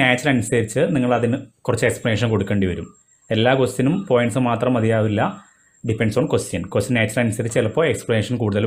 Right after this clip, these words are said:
വേണ്ടി വരും. അത് നിങ്ങൾക്ക് ആ ക്വസ്റ്റ്യൻ കണ്ടാൽ നിങ്ങൾക്ക് മനസ്സിലായിരിക്കണം എന്താണ് സി ബി എസ് അവിടെ ചോദിച്ചത്, പോയിന്റ്സ് മാത്രം മതിയോ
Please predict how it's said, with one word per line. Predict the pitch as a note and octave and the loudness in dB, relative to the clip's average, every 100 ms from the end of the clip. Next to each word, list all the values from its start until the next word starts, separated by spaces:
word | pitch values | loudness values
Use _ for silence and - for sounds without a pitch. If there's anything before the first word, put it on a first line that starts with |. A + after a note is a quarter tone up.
| A2 | 0
വേണ്ടി | G2 F#2+ | 0 0
വരും. | F2 E2 - _ _ - | -2 -4 -10 _ _ -2
അത് | C#3+ | 0
നിങ്ങൾക്ക് | C#3 D#3+ | 2 2
ആ | D#3 | 0
ക്വസ്റ്റ്യൻ | C3+ D#3 | 0 0
കണ്ടാൽ | D3+ D3 | 0 0
നിങ്ങൾക്ക് | C3 C#3+ | 0 0
മനസ്സിലായിരിക്കണം | B2 C#3+ C3+ A2 - G2+ G2+ | 0 0 0 0 -2 -2 -2
എന്താണ് | A2 A#2 A#2+ | 0 -2 0
സി | A2 | -2
ബി | G#2+ | -2
എസ് | G#2+ A2+ | -2 -2
അവിടെ | G#2+ | 0
ചോദിച്ചത്, | G#2 G2 - F#2 D2+ - _ _ _ - | 0 0 -2 -4 -4 -10 _ _ _ -2
പോയിന്റ്സ് | G#2 G#2 A#2+ G#2+ | 0 0 0 0
മാത്രം | G2+ G#2 A2+ | 0 -2 -2
മതിയോ | F#2+ G#2 | 0 0